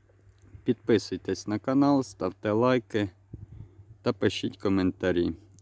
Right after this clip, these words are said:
А також переходьте по ссылкам в описі до відео.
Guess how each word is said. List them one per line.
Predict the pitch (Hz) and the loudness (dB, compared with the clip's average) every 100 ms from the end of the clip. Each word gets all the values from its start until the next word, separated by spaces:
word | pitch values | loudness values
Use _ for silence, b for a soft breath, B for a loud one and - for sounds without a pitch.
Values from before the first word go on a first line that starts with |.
| - | -8
А | 117 | -8
також | - 156 110 - | -2 0 0 -2
переходьте | - 95 - 127 - 110 | -2 -4 0 -4 -2 -6
по | - | -6
ссылкам | 95 - 107 104 95 90 | -8 -4 -6 -4 -2 0
в | |
описі | 95 98 98 - 90 | 0 0 -6 -6 -8
до | 85 92 | -2 -2
відео. | 87 85 85 85 | 0 -2 0 -2